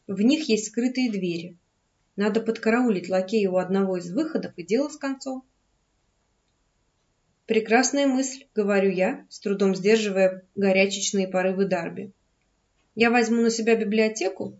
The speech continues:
вы гостиную, а кто будет следить за галереей?" "Попросите Анну",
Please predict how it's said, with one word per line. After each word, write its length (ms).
вы 200
гостиную, 840
а 80
кто 200
будет 220
следить 360
за 100
галереей?" 680
"Попросите 580
Анну", 460